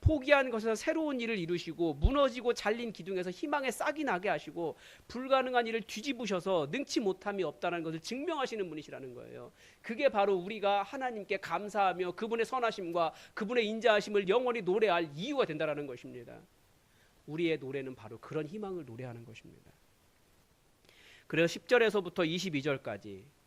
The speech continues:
이스라엘의 원 역사 속에서 그들을 구원하신 하나님의 행하심을 다시 노래하고 있습니다. 애굽의 종살이에서 기적으로 건지신 그 일, 그 거친 광야에서 보호하시고 약속의 땅을 정복하고 차게-, 차지하게 하신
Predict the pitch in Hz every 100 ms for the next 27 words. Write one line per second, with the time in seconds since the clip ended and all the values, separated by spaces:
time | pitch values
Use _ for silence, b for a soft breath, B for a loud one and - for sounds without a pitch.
0 | _ 180 185 220 190 180 170 143 185 214
1 | 147 139 - 165 160 143 139 208 240 -
2 | b b b - 165 175 165 - 143 170
3 | 190 185 156 170 170 240 247 220 185 180
4 | 202 175 160 139 139 - 175 196 135 131
5 | 113 104 98 90 90 - _ _ _ b
6 | b b b b b 147 170 190 185 170
7 | 170 185 175 170 165 160 156 151 147 180
8 | 233 214 214 208 165 160 160 - 139 123
9 | 113 - 120 98 98 _ _ _ _ b
10 | b b - 220 185 185 240 220 170 185
11 | 208 202 190 185 - 180 202 202 190 190
12 | 180 180 175 147 170 - 247 226 220 -
13 | 226 214 202 190 202 208 - 196 196 -
14 | - 285 294 262 - 285 277 254 208 175
15 | 147 - 160